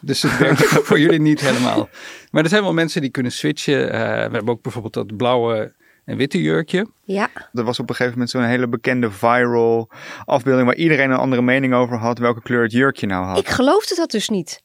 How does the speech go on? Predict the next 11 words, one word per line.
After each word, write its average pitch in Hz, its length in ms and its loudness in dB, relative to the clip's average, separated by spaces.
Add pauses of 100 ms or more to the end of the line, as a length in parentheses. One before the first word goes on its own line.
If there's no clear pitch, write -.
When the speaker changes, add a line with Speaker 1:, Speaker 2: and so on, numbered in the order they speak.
Speaker 2:
Ik 349 180 -4
dacht - 240 -2
echt - 200 -2
dat 247 120 -4
dat 220 200 -2
een 196 160 -2
soort 196 300 -2
van, 175 300 0
eh, 151 300 -2 (200)
dat 185 240 -2
ze 196 180 0